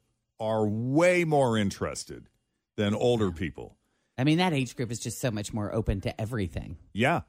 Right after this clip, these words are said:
Speaker 1: Almost half of people under the age of thirty-four are interested in exploring open relationships versus only thirteen percent of people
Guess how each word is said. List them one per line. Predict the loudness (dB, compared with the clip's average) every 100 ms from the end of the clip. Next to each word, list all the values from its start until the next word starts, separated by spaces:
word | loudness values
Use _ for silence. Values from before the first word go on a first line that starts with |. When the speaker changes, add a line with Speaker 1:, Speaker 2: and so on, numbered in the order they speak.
| _ _ _ _ _ -2
Speaker 1:
Almost | 2 4 2 0 -4
half | -2 0 0 -2 -8
of | -10
people | -6 -6 0 0 0
under | -2 -2
the | 0 0
age | 0 0
of | -4
thirty-four | -2 0 0 -2 -2 2 2 2 -2 -8 _ _
are | -2 -2 -2
interested | -2 -2 0 -2 0 0 -2 -2
in | -2
exploring | -2 -4 -6 0 2 4 2 2 0 -6 _ _ _ _
open | -2 -2 2
relationships | 2 4 2 0 -6 -12 -16 -18 -20 _ _ _ _
versus | -4 -2 0 2 0 0 -2
only | 0 2 0
thirteen | -2 -2 -2 -6 -8 2 4 6 6 4
percent | 0 -2 -2 -2
of | -2
people | -4 -4 -2 -4 -4